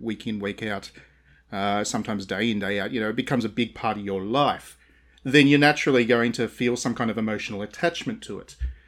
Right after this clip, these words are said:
And as a result, that emotional attachment in the way that the world works, especially when you've got these companies also on social media making their best foot, like, they're, they're putting their best effort into to seem like they're your best friend and all that kind of stuff. When, when you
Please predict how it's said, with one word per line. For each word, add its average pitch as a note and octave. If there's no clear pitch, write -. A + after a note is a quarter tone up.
And A#2
as A2+
a A2+
result, G#2+
that B2
emotional A#2
attachment B2
in D3
the B2+
way B2
that A#2+
the A#2+
world G#2+
works, D#3+
especially C3+
when A2
you've G#2+
got A#2
these A2+
companies A2+
also A#2+
on A2
social A2+
media A#2
making G#2+
their G#2+
best A2
foot, A2+
like, A2
they're, A2
they're A2+
putting B2
their G#2+
best A2
effort G#2+
into A2+
to A#2
seem A#2
like A2+
they're A#2
your G#2+
best A2
friend A2+
and A#2
all A2
that B2
kind A#2+
of A2
stuff. -
When, B2
when C3
you B2